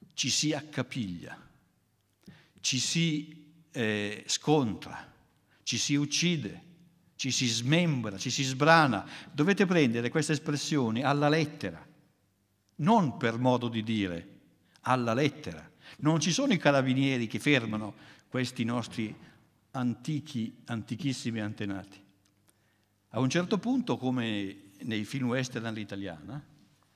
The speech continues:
mi piace usare questa espressione meglio di quella della reazione a catena, tutti sono in conflitto con tutti. Avete presente la scazzottatura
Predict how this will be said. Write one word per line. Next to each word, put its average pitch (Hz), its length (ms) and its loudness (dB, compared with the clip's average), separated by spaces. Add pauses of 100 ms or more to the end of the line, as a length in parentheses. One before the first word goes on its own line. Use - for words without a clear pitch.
(120)
mi 110 100 -14
piace 120 280 -8
usare 113 260 -4
questa 113 200 -6
espressione 127 420 -2
meglio 127 240 0
di 117 100 -4
quella 117 220 -4
della 98 360 -4 (280)
reazione 104 480 -4
a 90 40 -4
catena, 101 540 -10 (580)
tutti - 840 0
sono 175 280 0
in 147 100 -2
conflitto 147 680 -6
con 170 220 -8
tutti. - 340 -20 (640)
Avete 110 280 -4
presente 123 340 -2
la 110 60 -4
scazzottatura 117 880 -4